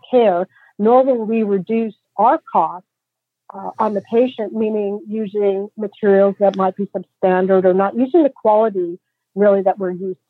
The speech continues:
to, uh, utilizing in our practice. I mean, we care for our patients as if they were family. So some of these, some of these, uh,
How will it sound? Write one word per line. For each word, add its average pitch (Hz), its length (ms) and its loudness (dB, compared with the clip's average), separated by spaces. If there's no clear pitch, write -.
to, 170 280 -2
uh, 170 280 -12
utilizing 180 600 2
in 175 100 -4
our 160 80 -4
practice. 170 640 -4
I 180 40 -4
mean, 180 140 -4
we 214 100 0
care 226 220 0
for 226 140 -2
our 196 80 2
patients 190 500 -2
as 175 140 0
if 175 140 0
they 185 60 -2
were 165 240 -2
family. 185 520 0
So 226 160 0
some 262 160 2
of 294 60 2
these, 330 180 0
some 247 120 -2
of 254 80 -2
these, 254 180 -6
uh, 196 280 -4